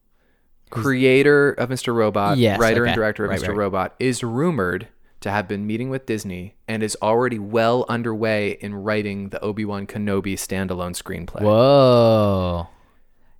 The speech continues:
Speaker 2: And that's pretty cool 'cause that would make it a dark, 'cause that's clearly his aesthetic. It would
Speaker 1: Mm-hmm.
Speaker 2: be a dark, kind of Western sort of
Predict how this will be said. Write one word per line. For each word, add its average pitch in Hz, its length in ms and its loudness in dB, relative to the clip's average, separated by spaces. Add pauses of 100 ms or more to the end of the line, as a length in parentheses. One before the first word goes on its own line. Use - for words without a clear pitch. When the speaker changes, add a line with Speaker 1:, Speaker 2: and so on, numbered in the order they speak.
(220)
Speaker 2:
And 113 120 -2
that's 123 200 0
pretty 127 180 -2
cool 110 260 0
'cause 113 140 -8
that 110 140 4
would 110 140 2
make 110 220 -2
it 101 120 0
a 98 60 -2
dark, 117 600 2
'cause - 140 -10
that's - 160 -4
clearly 120 400 0
his 120 160 -2
aesthetic. 117 500 0
It 104 160 -4
would 104 120 0
Speaker 1:
Mm-hmm. - 20 -4
Speaker 2:
be 104 80 -2
a 98 100 -4
dark, 113 560 0 (600)
kind 113 180 -2
of 104 100 -6
Western 113 840 0
sort 110 360 2
of 110 600 -2